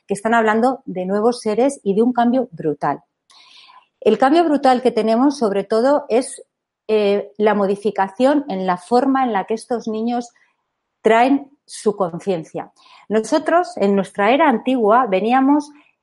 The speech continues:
desde el inconsciente, haciendo consciente las cosas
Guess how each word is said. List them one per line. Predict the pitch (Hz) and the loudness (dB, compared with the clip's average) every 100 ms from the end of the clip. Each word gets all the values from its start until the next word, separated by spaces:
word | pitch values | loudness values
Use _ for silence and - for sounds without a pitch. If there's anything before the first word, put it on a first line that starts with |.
| _ _ | _ _
desde | - 208 196 175 196 190 185 - | 0 0 2 0 2 2 0 -2
el | 208 196 | -2 -2
inconsciente, | 190 190 190 - 285 302 294 294 | -2 -2 -4 0 4 4 4 2
haciendo | 220 254 262 277 | 2 2 2 2
consciente | 233 226 - 254 262 262 269 | 0 -4 0 0 0 0 0
las | 202 196 | 0 -2
cosas | - 247 277 277 | -4 -2 -4 -6